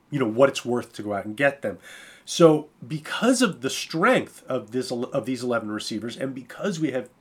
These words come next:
at least two running backs who are very, very, very, very good, we have more than one round of talent. Because there's at least one quarterback who's gonna probably be overdrafted and who has a very athletic skill set,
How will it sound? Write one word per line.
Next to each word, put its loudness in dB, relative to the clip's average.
at -10
least -2
two 0
running -2
backs -2
who -6
are -6
very, 0
very, -2
very, -2
very -8
good, -2
we 8
have 6
more 8
than 2
one 2
round 2
of -8
talent. -2
Because -2
there's 0
at -6
least -2
one -2
quarterback -2
who's -8
gonna -4
probably 0
be -6
overdrafted -2
and -8
who -10
has -6
a -10
very -6
athletic -6
skill -4
set, -4